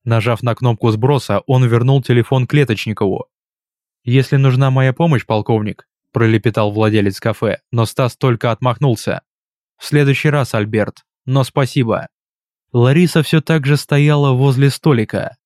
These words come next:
Он с облегчением отметил, что за время его недолгого отсутствия ничего трагического не произошло,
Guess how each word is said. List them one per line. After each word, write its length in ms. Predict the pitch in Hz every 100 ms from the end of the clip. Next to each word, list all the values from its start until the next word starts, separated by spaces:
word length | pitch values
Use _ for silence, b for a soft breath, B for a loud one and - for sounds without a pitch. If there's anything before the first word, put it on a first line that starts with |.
| _ _ -
Он 140 | 120
с 100 | 110
облегчением 680 | 117 113 113 - 117 110 107
отметил, 540 | 104 139 147 123 98 -
что 220 | - 113
за 140 | 117
время 320 | 117 160 143 139
его 260 | 135 143
недолгого 560 | 143 135 139 147 127 131
отсутствия 640 | 127 - 175 - 120 107
ничего 400 | 104 107 - 143
трагического 760 | 147 135 127 151 - 131 - 131
не 180 | 131 139
произошло, 720 | 131 135 131 139 - 147 117